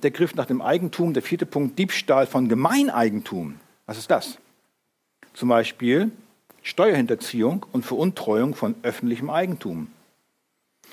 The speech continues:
Steuerhinterziehung hat viele Formen. Dass man jemanden, einen Handwerker holt,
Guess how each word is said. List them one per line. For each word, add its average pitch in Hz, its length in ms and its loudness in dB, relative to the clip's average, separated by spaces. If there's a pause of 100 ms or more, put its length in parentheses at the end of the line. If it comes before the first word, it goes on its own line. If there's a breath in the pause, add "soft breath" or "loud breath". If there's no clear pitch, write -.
(260 loud breath)
Steuerhinterziehung 156 640 2
hat 143 120 2
viele 233 240 0
Formen. 82 420 0 (1500)
Dass 123 120 -6
man 127 160 2
jemanden, 120 560 0 (400)
einen 110 80 -8
Handwerker 127 420 0
holt, 110 360 -2